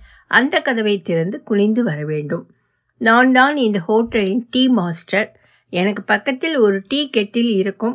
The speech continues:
அதன் பக்கத்தில் ஒரு ஸ்டவ். அதில் எப்பொழுதும் கொதித்து கொண்டிருக்கும் பால். நீங்கள் இந்த ஜன்னல் உள்ளே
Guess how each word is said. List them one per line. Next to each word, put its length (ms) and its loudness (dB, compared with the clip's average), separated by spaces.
அதன் 340 -2
பக்கத்தில் 500 -4
ஒரு 220 0
ஸ்டவ். 440 -4
அதில் 320 0
எப்பொழுதும் 640 -2
கொதித்து 420 -2
கொண்டிருக்கும் 680 0
பால். 340 -4
நீங்கள் 360 2
இந்த 200 2
ஜன்னல் 480 2
உள்ளே 240 0